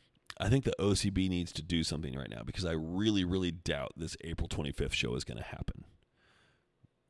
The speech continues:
It's possible. It's possible, but I would be really surprised if it did. So at this point, it would g-, come down to, okay, you know, and, and realistically, so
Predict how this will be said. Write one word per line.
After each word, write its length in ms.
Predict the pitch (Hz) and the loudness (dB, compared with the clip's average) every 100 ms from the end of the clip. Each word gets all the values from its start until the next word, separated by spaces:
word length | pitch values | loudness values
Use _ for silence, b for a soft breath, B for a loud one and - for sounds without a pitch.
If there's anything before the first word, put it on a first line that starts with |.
| _ _ _ | _ _ _
It's 160 | 104 - | 2 6
possible. 600 | 107 92 - - - - - _ _ | 6 6 -2 -10 -14 -20 -20 _ _
It's 200 | 101 90 | -6 -2
possible, 440 | - 71 - - - | 2 2 0 -6 -8
but 120 | - - | -10 -4
I 100 | 117 | -2
would 100 | 104 | 0
be 120 | 90 | -2
really 560 | 78 85 92 107 107 87 | -4 -4 4 8 10 8
surprised 520 | - - 76 67 - | 4 2 0 -4 -8
if 120 | - | -10
it 100 | - | -10
did. 300 | - 50 - - B B B B B | -10 -12 -12 -18 B B B B B
So 420 | - 120 104 98 - - | 4 8 8 8 4 -2
at 220 | 110 104 | -4 2
this 180 | 151 156 | 2 4
point, 460 | - 104 87 85 - - | 4 4 4 2 -2 0
it 160 | 107 | 2
would 220 | 92 113 | 2 0
g-, 80 | 98 - - | -2 -2 0
come 220 | 120 107 | 2 4
down 380 | 98 95 92 92 | 2 2 2 0
to, 400 | - 92 87 - | 2 4 4 4
okay, 500 | 92 - 62 50 - - _ _ _ _ - | 2 0 -4 -6 -12 -18 _ _ _ _ 0
you 160 | 101 | 4
know, 140 | 92 85 | 6 4
and, 200 | 92 107 | 2 0
and 380 | 101 107 101 107 | 0 2 4 6
realistically, 500 | 123 107 - - 76 | 8 6 4 -2 0
so 200 | 95 | 0